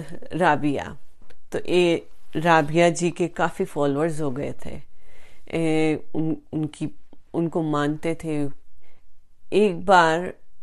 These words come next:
उनके जितने भी भगत थे, फॉलोअर्स थे, उन सबको एक ही सपना आया। उन्होंने सपने में क्या देखा कि राबिया संत जो है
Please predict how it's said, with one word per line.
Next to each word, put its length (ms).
उनके 360
जितने 540
भी 200
भगत 500
थे, 260
फॉलोअर्स 840
थे, 260
उन 180
सबको 640
एक 200
ही 80
सपना 440
आया। 320
उन्होंने 360
सपने 440
में 160
क्या 220
देखा 560
कि 180
राबिया 480
संत 500
जो 240
है 320